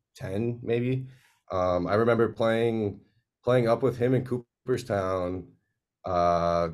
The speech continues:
for the ten U tournament, and I was seven years old, and I was, like, this close away from, like, hitting the, or being the youngest kid to ever hit a home run at Cooperstown, but it was foul,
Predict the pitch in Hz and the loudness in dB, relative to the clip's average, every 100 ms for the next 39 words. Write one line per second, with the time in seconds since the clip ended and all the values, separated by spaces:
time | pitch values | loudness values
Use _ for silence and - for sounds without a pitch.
0 | - - 95 92 - 98 104 104 98 92 | -8 -8 -4 -4 -4 -2 0 0 -2 -4
1 | 87 82 82 82 - _ _ _ _ - | -4 -4 -6 -8 -16 _ _ _ _ -12
2 | 90 90 90 - - - 98 101 104 98 | -6 -4 -4 -6 -8 0 0 2 0 0
3 | 87 92 92 85 82 78 _ _ _ 90 | 0 0 0 -2 -4 -10 _ _ _ -6
4 | 87 87 87 85 92 101 117 135 113 92 | -4 -2 -4 -6 0 2 4 4 2 0
5 | 113 131 131 117 117 120 104 104 110 110 | 0 0 2 2 2 0 0 2 0 -4
6 | 104 101 98 104 104 104 85 - 98 95 | -4 -4 -2 -4 -2 -4 -6 -4 0 2
7 | 90 85 - 95 95 104 117 104 101 104 | 2 -4 -10 -2 -2 0 0 0 0 2
8 | 107 - - _ _ _ 104 104 104 98 | -2 -6 -18 _ _ _ 0 0 0 0
9 | 98 104 104 98 101 95 107 110 120 110 | 0 2 2 2 0 -2 -6 -2 -2 -2
10 | - _ _ _ 98 90 - - 101 98 | -8 _ _ _ 0 0 -4 -2 -2 2
11 | 95 90 85 | 2 4 2